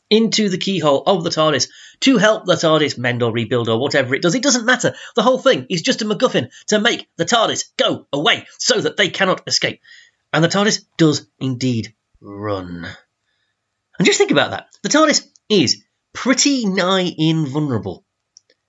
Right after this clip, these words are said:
And yet, it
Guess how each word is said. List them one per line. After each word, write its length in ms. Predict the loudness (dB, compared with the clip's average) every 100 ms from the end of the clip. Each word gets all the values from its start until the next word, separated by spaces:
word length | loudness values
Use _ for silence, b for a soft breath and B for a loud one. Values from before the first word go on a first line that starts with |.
| _
And 280 | -2 -2 -2
yet, 500 | -4 0 0 0 -4 -6 _ _ _ _ _ _ _ _ _ _
it 300 | -2 -2 -4